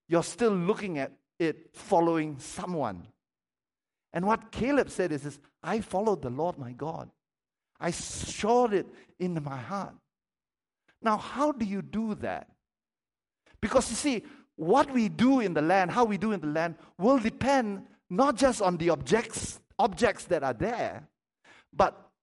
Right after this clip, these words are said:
how we see them, who we are following in our heart. Does that make sense? The five,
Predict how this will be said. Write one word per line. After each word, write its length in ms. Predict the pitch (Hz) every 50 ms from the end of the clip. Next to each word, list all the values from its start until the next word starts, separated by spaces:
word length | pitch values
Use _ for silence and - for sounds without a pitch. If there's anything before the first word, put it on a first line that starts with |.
| _ _ _ _ _ _ _ _
how 300 | - - - 247 262 262
we 240 | 254 233 208 196 202
see 300 | - - - 277 277 247
them, 340 | 170 147 120 104 104 113 - _ _ _ _ _ _ _ _ _ _ _ _ _ _ - -
who 120 | - 285 285
we 100 | 277 240
are 60 | 208
following 440 | - - 226 247 262 247 247 233 226
in 120 | 214 202
our 160 | 196 190 175 185
heart. 300 | 247 262 226 - - - _ _ _ _ _ _ _ _ _ _ _ _ _ _ _ _ -
Does 100 | 165 180
that 80 | 208 226
make 140 | 233 226 -
sense? 260 | - 247 277 - - _ _ _ _ _ _ _ _ _ _ _ _ _ _ _ _ _ _ _ _ _ _ _ _ _ _ _ -
The 80 | 214 -
five, 600 | - - - 285 302 311 302 269 226 208 180